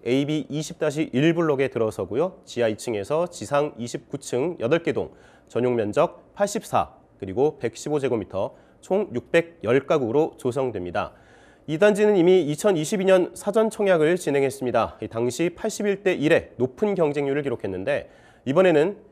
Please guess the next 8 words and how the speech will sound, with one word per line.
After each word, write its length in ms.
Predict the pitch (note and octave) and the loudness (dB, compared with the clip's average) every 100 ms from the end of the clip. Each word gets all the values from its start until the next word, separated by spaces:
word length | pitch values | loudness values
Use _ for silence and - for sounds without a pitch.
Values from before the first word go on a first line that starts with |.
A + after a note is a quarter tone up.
| _ | _
이때 500 | A#2+ - - F3 E3+ | -12 -10 -2 0 -2
사전 400 | - G3 G#3 G#3 | -4 -2 0 0
청약분을 560 | G3+ G3 F#3 F3+ D#3 D3+ | -2 0 0 0 0 0
제외한 560 | C3 A2+ C3+ F3+ G3 - - | 0 0 2 0 -2 -14 -14
삼백아흔세 1300 | - F#3+ F3 F#3 F#3 - A2+ C#3 F#3 D#3+ - F#3 | -6 -4 0 -2 -2 -2 0 2 0 -2 0 4
가구가 560 | F#3+ E3 G#2+ A2 D3 - | 4 2 2 0 0 -4
본청약 560 | - D3+ - C#3 D3+ - | -2 0 -2 -4 -4 -2
대상입니다. 640 | B2+ C3+ A2 D#2+ D#2+ | -4 -2 -4 -8 -12